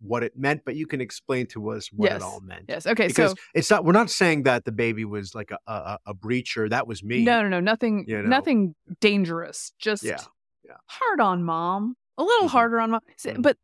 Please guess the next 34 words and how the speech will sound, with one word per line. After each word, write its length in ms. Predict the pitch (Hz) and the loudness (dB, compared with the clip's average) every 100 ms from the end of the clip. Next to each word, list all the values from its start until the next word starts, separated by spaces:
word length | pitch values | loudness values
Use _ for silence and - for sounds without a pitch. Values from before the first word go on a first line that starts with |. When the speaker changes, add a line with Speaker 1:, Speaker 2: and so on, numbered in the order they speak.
| _ | _
Speaker 2:
this 240 | 269 330 | -6 -6
is 100 | 320 | -6
the 80 | 285 | -8
thing 240 | - 254 | -4 0
with 160 | 220 202 | 0 -4
the 60 | 190 | -8
babies 420 | 185 175 170 170 | -8 -6 -6 -8
is 120 | 185 | -8
that 140 | 214 214 | -4 -2
I'm 120 | 220 | 0
gonna 140 | 233 | -2
pay 240 | 233 - 320 | -6 -8 -8
for 200 | - 226 | -6 -6
it 80 | 180 | -6
at 120 | - | -8
some 220 | - 180 | -4 -4
point, 260 | 165 170 - | -6 -12 -12
right? 280 | 196 208 202 _ _ | -4 -2 -4 _ _
I 60 | 208 | -4
feel 100 | 220 | -2
like 100 | 190 | -2
the 60 | |
girls 580 | 196 208 269 294 294 - - _ _ _ _ _ | -4 -2 0 0 -4 -8 -20 _ _ _ _ _
tried 220 | - 247 | -2 -2
to 40 | 220 | -2
kill 240 | - 240 | -2 -2
me 120 | 220 | 0
while 180 | 220 196 | 0 0
they 120 | 190 | 2
were 120 | 180 190 | 0 2
in 160 | 220 | 2
the 80 | 202 | 2
womb 480 | 175 175 165 165 160 | 0 -4 -4 -8 -8
with 140 | - | -10